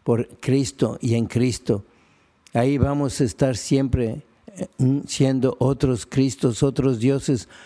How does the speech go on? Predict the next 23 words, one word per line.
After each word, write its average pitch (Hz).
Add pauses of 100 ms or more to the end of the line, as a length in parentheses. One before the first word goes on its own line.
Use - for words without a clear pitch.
(240)
porque 117
somos 139
su 104
cuerpo. 123 (720)
Somos 135
la 123
iglesia, 120 (100)
el 110
cuerpo 131
místico 123
de 117
Jesucristo. 113 (640)
Entonces 151
no 147
son 151
ideas 131
y 139
no 135
son 135
comparaciones 127
falsas. 131 (440)
En 127
Cristo 139